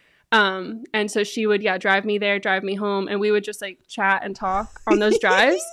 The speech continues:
Speaker 1: And so, like, I had heard about her kids, like, I'd heard about Daniel, but, like, I didn't really, like,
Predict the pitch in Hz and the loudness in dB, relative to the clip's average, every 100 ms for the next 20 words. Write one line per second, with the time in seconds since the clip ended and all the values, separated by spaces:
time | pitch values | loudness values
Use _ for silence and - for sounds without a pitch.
0 | 622 _ _ 247 254 254 262 247 240 240 | -18 _ _ 4 6 8 6 6 6 6
1 | 269 285 285 269 262 262 262 240 233 202 | 6 4 6 4 4 2 2 2 2 -2
2 | 190 208 233 254 226 202 196 202 202 208 | -2 -2 0 0 2 0 0 0 0 0
3 | 196 202 214 214 202 208 202 196 - - | -2 -2 -2 -2 -4 -2 -4 -4 -6 -14
4 | _ | _